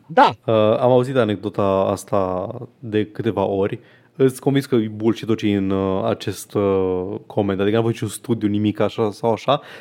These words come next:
Speaker 2: dar
Speaker 1: Da.
Speaker 2: am auzit oameni care, văzând dischete, adică am, am văzut efectiv relatări anecdotice, evident, despre oameni care, văzând dischete fizice, zic, uh, „De ce, de ce ai acolo icoană de save?”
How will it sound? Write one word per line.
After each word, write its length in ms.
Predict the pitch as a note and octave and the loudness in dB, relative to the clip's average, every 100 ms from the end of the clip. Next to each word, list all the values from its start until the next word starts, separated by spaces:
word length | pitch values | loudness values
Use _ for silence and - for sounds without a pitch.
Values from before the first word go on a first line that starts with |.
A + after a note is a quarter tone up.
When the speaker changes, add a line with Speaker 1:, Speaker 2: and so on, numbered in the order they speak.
| - | -16
Speaker 2:
dar 260 | A2+ D#3+ A#2 | 0 4 6
Speaker 1:
Da. 160 | G2 F#2 - - | 6 4 -6 0
Speaker 2:
am 200 | C3+ C#3+ | 2 2
auzit 480 | D3 D3 C#3+ F#3 F3+ | 2 2 2 -2 -4
oameni 560 | C3 B2 A#2+ G#2 G#2+ A#2+ | 0 2 2 0 -2 -2
care, 580 | - A2+ A2 G#2+ G#2 A2+ | 0 2 4 4 2 0
văzând 520 | G#2+ A#2 A2 B2 A#2+ | 0 0 2 2 0
dischete, 960 | G#2 A2+ - - A2 G2+ - G#2 A#2+ D3 - | -2 -8 -10 -2 -2 -2 -4 -8 -8 -14 -6
adică 260 | C3 C#3+ | -4 0
am, 180 | B2+ C3 | 0 0
am 200 | C3+ C3 | 0 0
văzut 300 | B2 C3 B2+ | 0 0 0
efectiv 400 | G#2+ G#2 - G#2 F2+ - _ - | -4 -6 -2 -2 -2 -14 _ -6
relatări 680 | C3 A2+ G#2+ - G#2+ G#2 A#2+ - - _ - | 0 2 0 0 -2 -2 -6 -16 -20 _ -6
anecdotice, 760 | A#2 A2 G#2 G2 A2 - B2+ C3+ - | -2 0 -2 -4 -8 -6 -8 -8 -16
evident, 340 | G#2+ A2+ C#3+ _ | -10 -8 -10 _
despre 440 | B2 A#2+ - B2 | -4 -4 -2 0
oameni 260 | A#2+ C3 C3+ | 2 2 0
care, 140 | B2+ | 0
văzând 520 | A2+ A2 G#2+ C3 C3 A2 | 0 0 0 2 0 -4
dischete 800 | G#2+ G#2 - - A2 - G#2 A2 - | -10 -10 -6 0 0 0 -8 -8 -8
fizice, 680 | B2 G#2+ G2 - G#2+ A#2+ C3+ - - _ - | -6 -4 -6 -2 0 0 -2 -14 -20 _ -10
zic, 380 | A#2 A2 A#2+ - | -8 -6 -6 -2
uh, 300 | A#2 A2+ A2 | 2 2 2
„De 120 | A#2 | -2
ce, 460 | A2 - A#2 A2+ G#2+ | -2 0 2 2 0
de 100 | G#2+ | -2
ce 240 | A2 - A#2 | -2 0 2
ai 160 | A2 | 2
acolo 400 | G#2+ - A2+ G#2+ C#3 | 0 0 0 0 -2
icoană 380 | A#2+ - A2 G2 | -4 0 0 0
de 60 | |
save?” 340 | G2 - G2 | -6 -4 -4